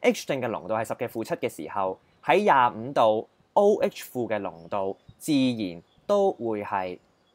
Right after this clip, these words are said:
十嘅負七次方啦。但係個問題就係，因為而家呢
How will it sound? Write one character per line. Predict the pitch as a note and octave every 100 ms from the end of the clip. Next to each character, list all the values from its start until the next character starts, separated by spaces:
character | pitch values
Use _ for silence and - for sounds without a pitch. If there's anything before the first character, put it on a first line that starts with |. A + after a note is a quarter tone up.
| _
十 | - G2 - -
嘅 | G#2
負 | F#2+ G2+ F#2+
七 | - A#2+ -
次 | F#2
方 | G2+ F#2+
啦。 | F2 _ _ _ _ _ _ _ _ _ _ _ - _ _ _ _ _ _ _ _ _ _ _ _ _ _ _ _ _ _ _ _ -
但 | F3 F#3+
係 |
個 | F#3+
問 | F3+ E3+
題 | C#3+ G#2
就 | C#3
係， | C#3 D3+
因 | D#3+ B3+
為 | A3 G2+
而 | G2+
家 | F#3+ G#3
呢 | A3